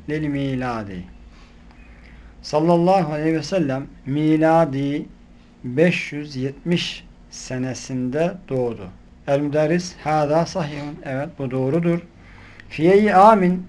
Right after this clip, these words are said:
vulitte ente ya İdrisu, ey İdris,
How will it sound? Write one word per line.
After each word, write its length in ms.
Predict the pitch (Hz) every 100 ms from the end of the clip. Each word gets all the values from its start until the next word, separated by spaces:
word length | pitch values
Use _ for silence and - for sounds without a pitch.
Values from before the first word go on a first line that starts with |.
| -
vulitte 680 | 139 151 196 190 - 143 -
ente 400 | 151 175 165 143
ya 300 | 135 135 135
İdrisu, 560 | 135 123 139 147 - 123 123 -
ey 180 | 160 185
İdris, 360 | 175 170 -